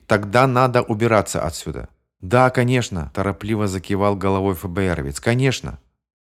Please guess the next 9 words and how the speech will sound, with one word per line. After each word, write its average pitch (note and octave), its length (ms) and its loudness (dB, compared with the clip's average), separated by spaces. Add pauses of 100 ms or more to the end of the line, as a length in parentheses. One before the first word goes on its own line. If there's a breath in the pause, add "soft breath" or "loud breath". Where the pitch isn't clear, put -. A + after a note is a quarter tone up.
(420)
В F2+ 220 -4
эту D#3+ 200 2
секунду C3+ 760 -4
отточенный - 640 -2
слух G#2 340 -6
Датча D3 560 -2
уловил A2+ 420 0
новый A#2+ 500 0
звук, B2+ 480 -4